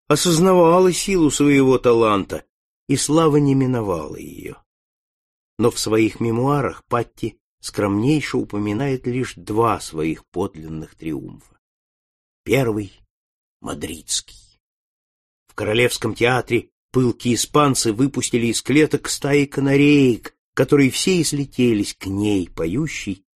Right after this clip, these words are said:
очевидно, прилетевшей на звуки её голоса. Второй триумф — московский.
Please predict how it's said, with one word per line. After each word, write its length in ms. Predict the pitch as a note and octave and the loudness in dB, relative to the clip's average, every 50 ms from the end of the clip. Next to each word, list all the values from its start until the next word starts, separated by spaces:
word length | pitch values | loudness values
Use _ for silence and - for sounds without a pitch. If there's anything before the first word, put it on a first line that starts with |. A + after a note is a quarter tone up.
| _ | _
очевидно, 500 | - G#2+ - - A2 A2+ C3 A#2+ A#2+ A2+ | -6 -6 -4 -2 -2 -2 -2 -2 -2 -4
прилетевшей 720 | - A2 G#2+ G#2 G#2 G2+ F#2+ - C3 B2+ - - - B2+ B2 | -4 -4 -2 0 0 0 0 0 -2 -2 -2 -4 -6 -6 -4
на 160 | B2 A#2 A2+ | -4 -4 -4
звуки 400 | G#2 G#2 F#2+ G#2+ A#2 G#2 - G#2 | -6 -6 -6 -8 -8 -8 -8 -6
её 320 | G#2 G2+ G#2 G2+ G2+ G2+ | -6 -4 -4 -4 -4 -4
голоса. 640 | G2 G2 F#2 F2 D2+ - D2+ - - - - - _ _ _ _ _ _ _ _ _ _ _ _ _ _ _ _ _ _ _ _ _ _ _ | -6 -8 -8 -10 -10 -10 -14 -18 -18 -20 -20 -20 _ _ _ _ _ _ _ _ _ _ _ _ _ _ _ _ _ _ _ _ _ _ _
Второй 520 | - - - A2 A2 A2 C#3 F3 F#3 F#3 | -16 -10 -6 -4 0 2 4 4 4 4
триумф — 580 | F#3 E3+ D3+ C#3+ B2+ A2+ G2+ F2+ D2+ - - _ _ _ _ _ _ _ _ _ - | 4 2 2 4 4 2 0 -2 -6 -10 -16 _ _ _ _ _ _ _ _ _ -10
московский. 960 | G#2+ G#2+ - - - - - - - - - - - - - _ _ _ | -8 -6 -6 -6 -6 -8 -10 -10 -10 -12 -16 -18 -18 -20 -20 _ _ _